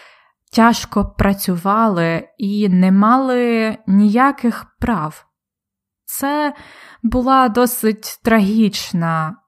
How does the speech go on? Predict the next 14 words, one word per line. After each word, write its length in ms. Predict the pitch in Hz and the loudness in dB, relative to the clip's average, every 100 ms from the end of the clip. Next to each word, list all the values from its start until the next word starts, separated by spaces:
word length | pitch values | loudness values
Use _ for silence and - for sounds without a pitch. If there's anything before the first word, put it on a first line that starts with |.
| _ _ | _ _
сумна 600 | - - 233 233 247 226 | -12 -4 2 4 6 4
ситуація, 920 | 202 190 180 185 165 165 - 165 170 - _ _ _ _ _ | 2 -2 -4 -4 -4 -6 -10 -10 -10 -12 _ _ _ _ _
особливо 1000 | - 196 196 196 226 214 208 202 190 185 | -4 -2 -4 -2 -2 -2 -2 -2 0 -2
тому, 300 | 185 202 208 | -2 0 0
що 600 | 202 - - 190 185 180 190 - _ _ _ | -2 -8 -6 -4 0 -2 -4 -14 _ _ _
майже 580 | 214 247 240 233 226 226 | 2 4 4 4 6 6
ніхто 920 | 208 202 - 247 269 226 202 208 220 208 | 4 2 -4 -4 -2 0 0 0 0 -2
в 120 | 196 | -4
Україні 960 | 214 196 185 175 240 269 202 196 196 208 _ | -2 0 -2 0 0 2 2 0 -2 -8 _
не 560 | 202 180 185 208 220 220 | -2 0 0 0 0 0
протестував. 1040 | - 202 196 180 - - 165 185 202 165 - _ _ _ _ _ _ | 0 0 0 -4 -4 -6 -6 -4 -4 -6 -12 _ _ _ _ _ _
Українці 920 | 247 240 269 285 320 - 262 254 247 240 _ _ _ _ | -4 -2 -2 -2 -4 -4 -4 -2 -2 -4 _ _ _ _
ніби 680 | 220 277 240 269 269 262 254 - _ _ _ | 2 2 2 2 2 0 -2 -6 _ _ _
заснули. 1000 | 220 214 262 - - 277 220 165 156 | -4 0 0 0 -2 2 2 0 -4